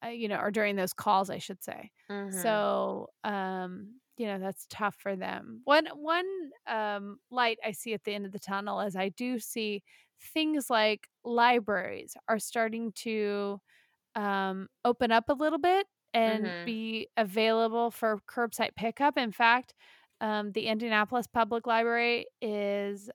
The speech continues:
Speaker 1: um, transitioning to curbside pickup on Monday of this next
Speaker 2: Mm-hmm.
Speaker 1: week. So
Speaker 2: I have to
Speaker 1: I'm
Speaker 2: go pick up our
Speaker 1: really
Speaker 2: books by
Speaker 1: excited. I've
Speaker 2: House.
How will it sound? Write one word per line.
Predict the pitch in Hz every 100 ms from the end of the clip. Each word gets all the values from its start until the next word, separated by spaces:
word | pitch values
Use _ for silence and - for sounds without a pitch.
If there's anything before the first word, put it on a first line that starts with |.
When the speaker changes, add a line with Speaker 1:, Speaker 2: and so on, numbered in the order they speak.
| -
Speaker 1:
um, | 202 196
transitioning | - 214 208 214 202 - 214 214
to | -
curbside | - 208 190 202 -
pickup | 202 196 202 196 _ _ - _ _ -
on | 196 190 190 -
Monday | 185 185 226 277 320 440 480
of | 277 226
this | 269 180
next | 175 165 196 220 165 156
Speaker 2:
Mm-hmm. | 220
Speaker 1:
week. | 254 359 -
So | - 226 208
Speaker 2:
I | -
have | 233
to |
Speaker 1:
I'm | 214
Speaker 2:
go | 190
pick | 202
up | 247
our | 254 262
Speaker 1:
really | 262
Speaker 2:
books | 254
by | - 240
Speaker 1:
excited. | 262
I've | 220
Speaker 2:
House. | 208